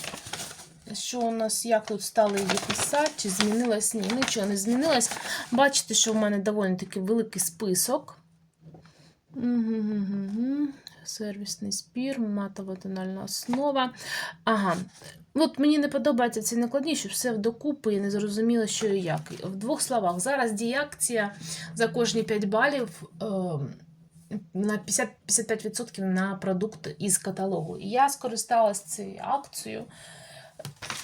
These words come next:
Ось, е, так, ось це, ось це. Ось, ну, коротше, взяла, е, кремчик оцей ось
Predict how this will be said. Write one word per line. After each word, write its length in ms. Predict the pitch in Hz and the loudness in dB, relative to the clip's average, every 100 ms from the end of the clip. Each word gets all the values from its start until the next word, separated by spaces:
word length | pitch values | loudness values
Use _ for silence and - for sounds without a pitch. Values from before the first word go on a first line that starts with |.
| - | 8
Ось, 640 | 277 294 - - - - _ - - | 8 8 6 2 -2 -10 _ -12 -2
е, 240 | 220 214 196 | 2 2 0
так, 380 | 190 156 156 - | 0 -2 -6 0
ось 280 | 233 262 - | 4 6 4
це, 600 | - - - 180 170 180 - | 0 0 4 4 4 4 2
ось 240 | 247 - | 2 0
це. 720 | - - - 185 185 185 196 196 - | -2 -6 2 4 6 4 2 -4 -10
Ось, 220 | 240 226 - | -6 -6 0
ну, 240 | 247 190 202 | 2 2 6
коротше, 480 | 254 247 - 175 - - - - | 6 6 4 2 0 -6 -6 -2
взяла, 500 | 202 233 247 233 175 - - - | 6 8 8 8 4 -2 -18 -4
е, 260 | 208 185 185 | 2 2 2
кремчик 580 | - 208 185 185 220 220 | 4 6 6 6 0 -2
оцей 400 | 226 - 226 233 | -4 0 0 0
ось 320 | 254 - - | -2 -2 -4